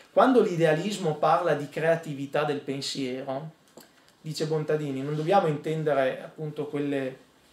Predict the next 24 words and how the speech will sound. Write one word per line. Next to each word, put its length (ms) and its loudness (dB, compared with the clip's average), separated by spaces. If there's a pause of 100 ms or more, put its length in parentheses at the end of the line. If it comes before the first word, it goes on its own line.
sciocchezze, 1080 -2
eh, 60 -18
come 140 -10
dice 260 -6
Gentile, 600 -6
o 120 -4
scimuniti 680 -4
o 80 -2
filosofi, 640 -2
nel 100 -10
senso 340 -4
che 380 -2 (440)
o 360 6
l'idealismo 680 2
dice 280 -4
delle 240 -2
cose 640 0 (180)
che 80 -4
hanno 320 0 (320)
valore, 580 6
quindi 240 -2
hanno 160 0
perlomeno, 760 0 (340)
ehm, 720 -12